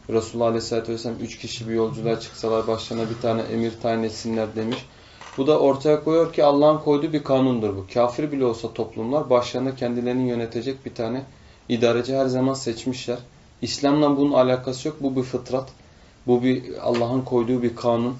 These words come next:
Allah subhanahu wa ta'ala bunu böyle kıldığı için de meleklerin her birinin başına, her bir görevin başına bir amir ve altında da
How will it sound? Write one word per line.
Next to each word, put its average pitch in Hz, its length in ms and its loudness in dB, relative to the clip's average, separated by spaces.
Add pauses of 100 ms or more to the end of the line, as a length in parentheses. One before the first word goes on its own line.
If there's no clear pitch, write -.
(520)
Allah 123 240 4
subhanahu 120 340 -2
wa 113 80 -6
ta'ala 113 260 0
bunu 131 220 2
böyle 131 240 4
kıldığı 113 320 -2
için 107 300 -6
de 139 140 -2 (380)
meleklerin 123 520 2
her 131 260 2
birinin 113 360 0
başına, 110 320 -4
her 120 220 0
bir 117 80 -4
görevin 117 420 -2
başına 113 320 -6
bir 113 260 0
amir 131 260 0
ve 117 60 -4
altında 120 480 -2
da 151 160 -2